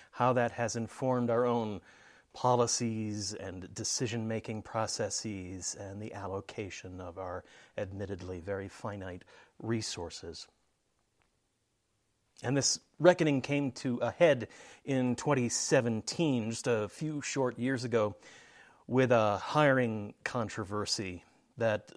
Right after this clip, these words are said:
blew up nationwide. It was a hiring at a regional level,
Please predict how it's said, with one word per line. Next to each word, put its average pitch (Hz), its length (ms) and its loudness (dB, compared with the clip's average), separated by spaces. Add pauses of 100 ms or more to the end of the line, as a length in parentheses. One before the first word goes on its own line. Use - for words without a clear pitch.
(180)
blew 113 280 0
up 117 280 -2
nationwide. 101 760 -4
It 107 100 -4
was 107 140 -6
a 95 140 -4
hiring 117 540 0
at 101 180 -4
a 101 80 -2
regional 127 440 -2
level, 113 400 0